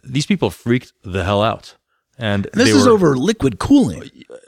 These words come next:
Speaker 1: liquid cooling and slight design change where, you know, the bags had some curves to them and the bikes had softened a little bit and looked more modern, as modern as a Harley cruiser can look. And these people would, I mean, I literally heard people say things like, "Well, if I wanted to buy a Japanese bike, I'd buy a Honda." And it's like,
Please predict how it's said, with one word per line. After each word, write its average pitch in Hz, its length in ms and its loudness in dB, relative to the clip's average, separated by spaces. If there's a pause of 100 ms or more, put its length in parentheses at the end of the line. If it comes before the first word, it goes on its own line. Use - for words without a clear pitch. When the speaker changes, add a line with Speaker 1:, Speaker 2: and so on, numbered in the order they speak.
(120)
Speaker 1:
liquid 151 420 -2
cooling 202 400 0
and 104 120 0
slight 165 400 -6
design 120 640 -4
change 101 380 -6
where, 104 360 0 (220)
you - 80 -8
know, 120 80 2
the 101 100 -2
bags 117 380 -4
had 107 160 -12
some 95 160 -12
curves 170 420 -4
to 165 120 -4
them 156 320 -2
and 98 240 -2
the 101 60 -2
bikes 117 500 -8 (480)
had 113 160 -6
softened 151 480 -4
a - 20 -4
little 147 220 -4
bit 151 160 -2
and 190 140 -6
looked 262 200 -4
more 202 180 2
modern, 135 480 0
as 101 120 -6
modern 131 300 0
as 107 120 -2
a 107 40 -2
Harley 107 220 -2
cruiser 107 280 -4
can 95 160 -8
look. 101 320 -6 (840)
And 165 80 -4
these 190 120 2
people 208 300 2
would, 139 220 0 (220)
I 165 60 -4
mean, 180 100 0
I 170 80 2
literally 180 360 0
heard 139 180 -2
people 139 240 -6
say 139 180 -2
things 127 240 -6
like, 110 140 -4
"Well, 117 120 -6
if 117 100 -4
I 139 80 -2
wanted 147 180 -2
to 127 60 -8
buy 139 140 0
a 123 40 -2
Japanese 127 400 -2
bike, 110 160 -2
I'd 98 120 -6
buy 107 120 -4
a 101 60 -4
Honda." 104 300 -4
And 98 100 -10
it's 98 120 -14
like, 98 180 -10